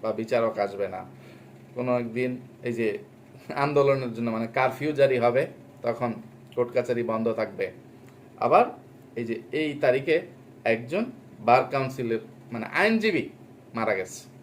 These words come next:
তো, মানে, বার কাউন্সিলের নি-, মানে, নিয়ম অনুযায়ী এরকম যে যদি সেদিন বা তার আগের দিন, মানে, একদিন সোজা কথা, কোনো উকিল মারা গেলে তার সম্মানার্থে বা তার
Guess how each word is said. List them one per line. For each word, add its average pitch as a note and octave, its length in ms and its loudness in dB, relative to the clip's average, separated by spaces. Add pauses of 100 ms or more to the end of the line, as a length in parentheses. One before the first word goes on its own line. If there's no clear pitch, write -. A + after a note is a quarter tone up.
(340)
তো, B2+ 60 -6 (360)
মানে, A2+ 380 -2
বার A2+ 200 0 (120)
কাউন্সিলের C3+ 440 -4
নি-, A#2+ 260 -4 (500)
মানে, G#2 240 -6
নিয়ম C#3 300 2
অনুযায়ী D3+ 380 2 (360)
এরকম B2 360 2
যে A#2 260 0
যদি A#2 280 -2 (640)
সেদিন B2+ 320 -2
বা A#2 80 2
তার A2+ 160 2
আগের C#3 280 2
দিন, C#3 160 -2
মানে, G2+ 400 -6 (260)
একদিন F3 360 4
সোজা B2 220 0
কথা, E3+ 320 2 (380)
কোনো A#2 320 -2
উকিল C#3 240 -4
মারা B2 240 4
গেলে C3 280 2 (380)
তার A2+ 140 2 (320)
সম্মানার্থে D3 580 0
বা A2 120 4
তার A2+ 320 2